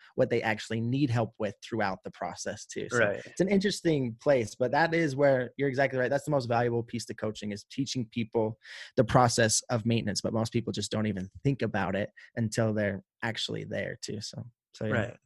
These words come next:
Speaker 2: right. And that's where too, like, the, like, have, saying, like, "Okay, we have these primary phases, we have this diet breaks, we have this whole nutritional periodization model," makes it sound super sexy, but essentially too,
Speaker 1: Mm-hmm.
Speaker 2: it's like,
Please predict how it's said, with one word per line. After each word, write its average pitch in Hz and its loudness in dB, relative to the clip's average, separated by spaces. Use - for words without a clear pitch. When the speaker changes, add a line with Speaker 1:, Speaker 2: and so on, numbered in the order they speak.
Speaker 2:
right. 104 -4
And 123 -2
that's 120 0
where 110 -4
too, 110 -8
like, 110 -6
the, 101 -4
like, 117 2
have, 127 2
saying, 117 0
like, 110 -2
"Okay, 110 -2
we 104 -2
have 101 0
these 104 -8
primary 101 -4
phases, 98 -6
we 107 -8
have 101 -2
this 98 -10
diet 95 -2
breaks, - -8
we 107 -8
have 107 -2
this 110 -8
whole 107 -2
nutritional 104 -6
periodization - -8
model," 120 0
makes 120 2
it - -4
sound 101 0
super 107 -4
sexy, 123 0
but 123 4
essentially 110 2
too, 131 0
Speaker 1:
Mm-hmm. 104 4
Speaker 2:
it's 95 -2
like, - -4